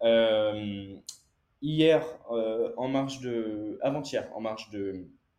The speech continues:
de la conférence d'avant-match, euh, des Bleus, il a reprécisé, euh, le fait qu'il restait au P S G cette saison et qu'il allait, euh, jusqu'au bout du,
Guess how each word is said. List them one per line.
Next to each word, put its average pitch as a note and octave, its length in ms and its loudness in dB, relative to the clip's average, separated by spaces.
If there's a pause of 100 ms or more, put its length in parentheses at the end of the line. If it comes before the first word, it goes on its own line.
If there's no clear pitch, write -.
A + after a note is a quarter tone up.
(460)
de A#2+ 180 -6
la A2 140 0
conférence A#2 480 -4
d'avant-match, A2+ 680 0 (360)
euh, G2 240 -6
des G2 180 -6
Bleus, B2+ 540 -2
il A2 140 -6
a G#2 400 0 (220)
reprécisé, C3 1080 -4
euh, G#2 200 -2
le G2+ 160 -6
fait A#2 240 -10
qu'il G2 200 -12
restait A2+ 520 -6
au - 100 -6
P G#2 200 -8
S G2+ 60 -8
G A2 100 -10
cette G#2 220 -12
saison G#2+ 420 -8 (400)
et F#2+ 80 -20
qu'il G2+ 220 -10
allait, G2+ 260 -2
euh, E2 320 -2
jusqu'au - 340 -14
bout G2 260 -14
du, F#2 360 -12